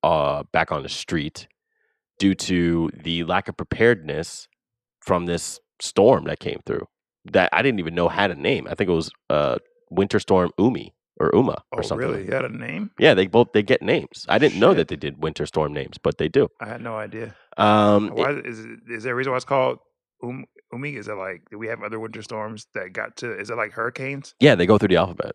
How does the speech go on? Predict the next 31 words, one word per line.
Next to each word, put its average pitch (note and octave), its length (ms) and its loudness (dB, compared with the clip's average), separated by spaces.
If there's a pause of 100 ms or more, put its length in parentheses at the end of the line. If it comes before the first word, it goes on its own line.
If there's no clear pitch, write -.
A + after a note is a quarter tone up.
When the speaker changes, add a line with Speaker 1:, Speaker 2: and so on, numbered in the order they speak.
(200)
Speaker 2:
Oh, B2+ 80 -2
really? A#3+ 380 2
Speaker 1:
Yeah, F#3 300 4
yeah, - 60 6
Speaker 2:
So D#3 140 4
Speaker 1:
yeah. C#3+ 80 -8
Speaker 2:
we're D3 220 4
at E3+ 140 4
a B2 40 -6
U C#3+ 240 2
already? G#4 360 4
Speaker 1:
We're F#2+ 160 6
at D#2+ 160 2
U. D#2+ 240 -2 (200)
Speaker 2:
Damn. A#3+ 520 -8
Speaker 1:
Yeah. D#2 240 -2 (680)
Um, F#2 720 2 (280)
it - 100 -2
came C#3+ 240 4
through B2 320 6
earlier G#2 400 6
this F#2 220 -2
week. D2+ 160 -6
It - 60 -14
came D3+ 160 0
through, C3+ 200 4
like, D2+ 180 -4
I - 40 -14
think - 200 -6
Monday G3+ 600 -4
night? D4+ 300 -4